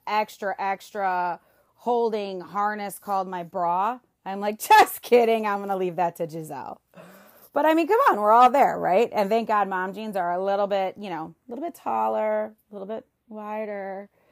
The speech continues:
because instead of muffin tops, we have, like, the whole bakery going on in our midsections now. But you know me, you have to, like, turn things around, make them positive.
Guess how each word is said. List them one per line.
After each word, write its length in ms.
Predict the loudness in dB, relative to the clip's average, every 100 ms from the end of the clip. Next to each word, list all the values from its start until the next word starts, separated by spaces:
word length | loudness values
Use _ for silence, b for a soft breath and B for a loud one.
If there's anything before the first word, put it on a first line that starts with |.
| b b b b
because 640 | -4 2 2 4 0 -4
instead 280 | -8 -4 -4
of 80 |
muffin 360 | -4 -6 -6 -10
tops, 360 | -4 -4 -4 -8
we 120 | -6
have, 120 | -6
like, 120 | -6
the 80 | -6
whole 160 | -6 -4
bakery 440 | -4 -6 -6 -6
going 300 | -4 -4 -6
on 160 | -8 -8
in 100 | -8
our 120 | -8
midsections 680 | -8 -8 -8 -8 -12 -12 -14
now. 260 | -16 -16 _ _ _ _ _ _ _ 4
But 340 | 8 8 6 _ _ _ _ _ _ _ _
you 160 | -6 -4
know 140 | -4
me, 340 | -4 -6 -6
you 60 | -4
have 240 | -4 -6
to, 100 | -6
like, 220 | -8 -8 -12 _ _ _
turn 400 | -14 -10 -8 -8
things 320 | -8 -8 -8
around, 680 | -6 -2 0 0 0 -2 -4
make 220 | -6 -4
them 220 | -2 -2
positive. 1000 | 2 4 6 6 4 4 4 4 2 -4